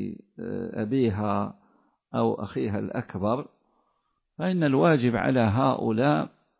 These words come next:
أن يحسنوا إلى بناتهن، والإحسان إليهن أولاً بعدم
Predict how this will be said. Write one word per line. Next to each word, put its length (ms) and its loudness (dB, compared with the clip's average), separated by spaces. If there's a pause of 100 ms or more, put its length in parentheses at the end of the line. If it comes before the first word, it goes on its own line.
(680)
أن 120 2
يحسنوا 840 2 (460)
إلى 540 2 (560)
بناتهن، 880 4 (1000)
والإحسان 1400 0
إليهن 1040 2 (1000)
أولاً 540 4
بعدم 1120 4